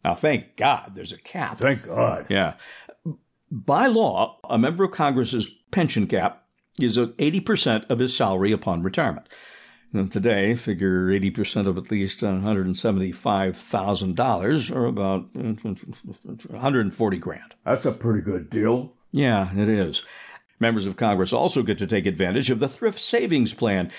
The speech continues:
Speaker 1: with really amazingly reduced fees. Now, anybody who's a federal worker can get it, not just congressmen. Of course, you and I can't, but, but federal workers can't. The thrift savings plan is sort of a four oh one K for federal employees,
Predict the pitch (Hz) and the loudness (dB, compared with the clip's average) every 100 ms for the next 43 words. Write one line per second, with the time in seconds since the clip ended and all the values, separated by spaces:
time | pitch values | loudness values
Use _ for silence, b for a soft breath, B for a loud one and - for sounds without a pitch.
0 | B - 190 185 151 196 294 262 180 120 | B -2 -2 -2 -10 -6 0 4 4 4
1 | 101 113 185 196 135 113 104 95 104 120 | 2 2 4 4 4 2 4 2 2 2
2 | 110 - - 147 - - - B B - | 0 -2 0 0 0 -6 -12 B B -2
3 | 139 139 175 175 165 147 139 147 127 117 | 0 2 2 4 2 2 0 2 4 4
4 | 185 - 110 - 95 87 90 - 110 120 | 2 2 -2 -2 -2 -2 -2 0 -2 -2
5 | 117 - 170 107 95 - - - B B | -4 -2 0 0 -2 -4 -8 -10 B B
6 | B - 87 - - _ - _ 92 92 | B -2 -2 -2 -14 _ -20 _ -4 0
7 | 90 76 - - 78 98 117 - - - | 0 -2 -8 -12 -4 -2 -2 -6 -16 -8
8 | 131 123 - 240 160 135 101 82 82 - | -8 -8 -4 -2 -2 0 0 -2 -8 -10
9 | - - B B B _ 117 123 269 - | -10 -10 B B B _ -4 0 -2 0
10 | 165 143 113 - 120 98 110 117 156 123 | 0 2 0 -2 -4 -2 0 0 0 0
11 | 101 - 180 180 160 135 120 113 147 101 | 0 -2 0 2 2 2 0 2 0 0
12 | 95 139 123 131 113 110 107 135 139 104 | 0 -2 0 0 -2 0 -2 0 0 0
13 | 80 - | -4 -14